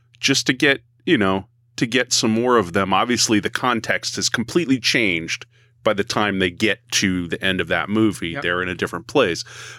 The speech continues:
Speaker 1: But that makes it all the more interesting. So I would love to have seen, you know, a Planes, Trains, and Automobiles follow-up.
Speaker 2: That's cool.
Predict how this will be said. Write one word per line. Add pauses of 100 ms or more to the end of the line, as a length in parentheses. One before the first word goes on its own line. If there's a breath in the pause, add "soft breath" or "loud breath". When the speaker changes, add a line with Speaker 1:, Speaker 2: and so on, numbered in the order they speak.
(120)
Speaker 1:
But
that
makes
it
all
the
more
interesting.
So
I
would
love
to
have
seen, (360)
you
know,
a
Planes,
Trains,
and
Automobiles
follow-up. (200)
Speaker 2:
That's
cool.